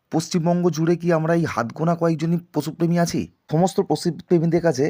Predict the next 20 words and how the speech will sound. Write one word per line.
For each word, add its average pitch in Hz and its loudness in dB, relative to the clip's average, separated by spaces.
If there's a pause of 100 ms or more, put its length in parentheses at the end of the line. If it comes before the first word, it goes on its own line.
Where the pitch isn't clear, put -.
(200)
এটা 127 0
আমার 139 2
একটা 120 -2 (460)
প্রশ্ন 90 -2 (600)
এবং 147 4 (160)
একটি - -6 (120)
অনুরোধ, 131 4 (400)
এখনও 196 2
সময় 147 0
আছে, 131 -2 (360)
আমরা 127 0
যদি 147 -2 (140)
এক 120 2
হয়ে 156 4
এর 151 4
প্রতিবাদ 143 -4
করতে 131 -6
পারি 117 0 (380)
তাহলে 113 2
হয়তো 120 0